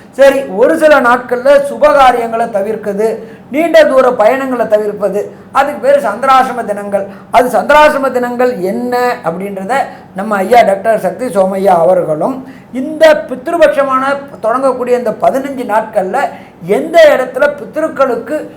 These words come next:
பித்ருகாரியம் செய்யணுன்றதை விரிவாகவும் விளக்கமாகவும் சொல்லுவாங்க. பித்ருக்களுடைய ஆசீர்வாதமும் குலதெய்வ ஆசீர்வாதமும் கிடைச்சா அந்த குடும்பத்துல குதூகூலம் இருக்கும். இதை ரெண்டையும் நம்ம டாக்டர் ஐயா சக்தி சோமையா அவங்க சொல்லுவாங்க.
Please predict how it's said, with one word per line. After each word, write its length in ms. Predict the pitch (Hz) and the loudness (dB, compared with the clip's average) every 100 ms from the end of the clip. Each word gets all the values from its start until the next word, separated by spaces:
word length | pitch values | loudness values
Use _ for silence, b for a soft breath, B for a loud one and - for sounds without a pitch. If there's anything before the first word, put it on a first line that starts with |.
| B - | B -12
பித்ருகாரியம் 800 | 151 - 330 285 269 262 254 | -8 -2 2 4 4 2 -2
செய்யணுன்றதை 640 | 208 214 247 247 226 233 196 | -2 -4 -2 -6 -6 -4 -4
விரிவாகவும் 540 | 170 254 262 240 233 | -6 0 2 2 2
விளக்கமாகவும் 580 | 180 214 240 220 214 208 | 0 0 -2 -2 -2 -2
சொல்லுவாங்க. 540 | 208 190 190 185 185 190 B B B - | -6 -4 -2 -2 -8 -10 B B B -18
பித்ருக்களுடைய 720 | 220 294 320 285 277 262 254 | -10 -4 -2 4 4 6 8
ஆசீர்வாதமும் 880 | 226 233 240 233 220 214 220 285 262 | 8 6 4 4 4 4 2 -4 -2
குலதெய்வ 380 | 247 277 277 269 | 0 2 2 4
ஆசீர்வாதமும் 800 | 240 220 233 214 214 208 226 196 | 4 4 0 0 0 0 -6 -6
கிடைச்சா 280 | 202 202 285 | -6 -4 -4
அந்த 360 | 285 214 220 | -4 -4 -8
குடும்பத்துல 720 | - 214 247 247 170 - 269 185 | -10 -8 -8 -8 -10 -4 -4 -4
குதூகூலம் 560 | 240 269 247 233 214 | -6 0 2 2 0
இருக்கும். 320 | 196 202 190 196 B B B | -4 -6 -10 -12 B B B
இதை 220 | 226 254 | -4 0
ரெண்டையும் 720 | 220 208 262 254 208 240 262 B B - | 0 0 -4 -4 -4 -6 -10 B B -6
நம்ம 320 | 220 233 262 | -6 -4 -4
டாக்டர் 560 | 190 196 240 - 277 165 | 2 4 4 2 -4 -4
ஐயா 360 | 175 226 233 | -6 0 0
சக்தி 240 | 196 196 233 | 0 -6 -8
சோமையா 380 | 208 196 190 | -6 -6 0
அவங்க 200 | 180 185 | 0 -2
சொல்லுவாங்க. 460 | 214 175 175 170 165 | -8 -6 -2 -2 -2